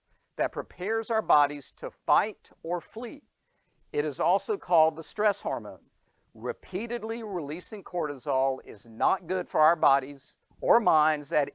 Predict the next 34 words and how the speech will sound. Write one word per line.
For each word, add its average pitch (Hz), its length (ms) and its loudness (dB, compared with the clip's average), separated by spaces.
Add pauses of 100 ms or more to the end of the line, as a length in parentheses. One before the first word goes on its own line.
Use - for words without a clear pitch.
any 196 300 -4
age. 90 420 -10 (560)
This 170 220 -2
process 175 640 2
can 170 480 -6 (260)
and 131 200 -6
will 202 280 4
impair 139 540 -2 (180)
sleep, 156 640 -8 (500)
the 123 80 -6
capacity 143 640 -2
to 120 120 -10
learn, 185 460 0 (360)
and 208 240 2
will 185 160 2
weaken 180 400 -4
our 151 180 8
immune 175 300 -6
systems, 123 680 -12 (380)
making 185 520 -4
us 165 180 -6
more 180 260 -4
susceptible 151 680 -4
to 170 160 -10
infection, 156 500 -6 (760)
which 156 220 -6
is 156 160 -8 (100)
of 190 260 4
the 190 80 -2
mu-, 175 180 0 (240)
utmost 196 460 0
concern 160 540 -6
right 131 260 -4
now. - 240 -14